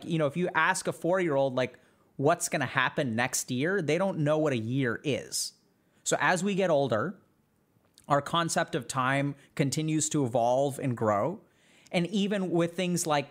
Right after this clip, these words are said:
social interactions, so as we enter puberty,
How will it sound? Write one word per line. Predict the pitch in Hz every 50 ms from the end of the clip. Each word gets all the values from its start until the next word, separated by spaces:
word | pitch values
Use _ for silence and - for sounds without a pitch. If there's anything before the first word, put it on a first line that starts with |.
| - -
social | - - - 180 170 180 175 - 190 165
interactions, | 147 139 131 120 107 95 95 - - - 165 165 170 147
so | - 160 135
as | - 147 151 139
we | 151 160 147
enter | - 156 151 143 143 139
puberty, | - - - 170 185 175 165 139 120 120 127 156 185 220